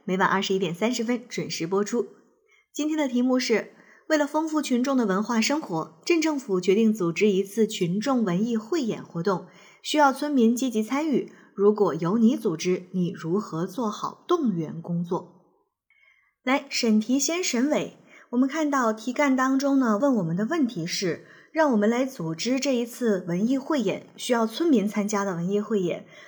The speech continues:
问你如何做好动员工作。意思是呢，在你答题的时候，你不需要将整个活动的组织过程全都说明白，主要要做的是动员工作，怎么样能够号召这些村民积极参与到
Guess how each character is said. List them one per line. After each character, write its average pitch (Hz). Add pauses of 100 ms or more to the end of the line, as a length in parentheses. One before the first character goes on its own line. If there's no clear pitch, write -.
(140)
问 277
你 175
如 190
何 202
做 240
好 208
动 370
员 160
工 170
作。 - (200)
意 339
思 330
是 302
呢， 294
在 285
你 254
答 220
题 233
的 247
时 247
候， 220
你 208
不 208
需 214
要 220
将 220
整 180
个 196
活 190
动 226
的 190
组 175
织 214
过 302
程 185 (220)
全 185
都 214
说 233
明 185
白， 196 (340)
主 180
要 233
要 202
做 202
的 175
是 180
动 294
员 156
工 185
作， 180 (260)
怎 233
么 247
样 320
能 240
够 285
号 285
召 254
这 233
些 226
村 262
民 220
积 233
极 226
参 302
与 277
到 175